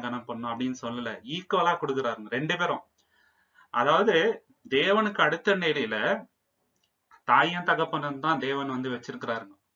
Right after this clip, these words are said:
இதுலயே காட்டுது, இதுவே வந்து முக்கியமான உதாரணம் என்னன்னாக்கா, தேவன் ஸ்திரீகளை வந்து எந்த அளவுக்கு வந்து கனம் பண்றாரு அப்படின்றது.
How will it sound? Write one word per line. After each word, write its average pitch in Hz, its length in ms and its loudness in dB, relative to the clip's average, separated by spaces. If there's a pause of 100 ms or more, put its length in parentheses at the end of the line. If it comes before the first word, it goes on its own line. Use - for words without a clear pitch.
(440)
இதுலயே 151 400 2
காட்டுது, 160 440 2 (240)
இதுவே 147 400 -2
வந்து 175 280 -2
முக்கியமான 160 480 -4
உதாரணம் 135 400 -2
என்னன்னாக்கா, 120 680 -4
தேவன் 151 380 -2
ஸ்திரீகளை 156 540 -4
வந்து 135 220 -6
எந்த 127 240 -4
அளவுக்கு 165 280 -4
வந்து 135 240 -6
கனம் 131 340 -6
பண்றாரு 120 380 -2
அப்படின்றது. 107 560 -12